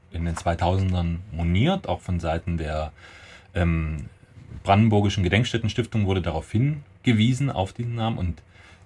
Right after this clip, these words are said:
dann hat man das gemacht, von dem ich sage, dass es genau das Falsche ist, denn man hat einfach seinen Namen aus der Stele herausgefräst. So.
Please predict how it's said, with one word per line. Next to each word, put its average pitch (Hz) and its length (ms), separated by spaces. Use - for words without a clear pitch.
dann 110 200
hat 135 140
man 120 320
das 117 240
gemacht, 123 420
von 98 140
dem 107 120
ich 110 140
sage, 104 280
dass 98 160
es - 140
genau 95 260
das - 140
Falsche 92 380
ist, - 280
denn 95 400
man 92 220
hat 101 140
einfach 92 320
seinen 87 280
Namen 90 320
aus 85 220
der 85 240
Stele 85 320
herausgefräst. - 840
So. 71 220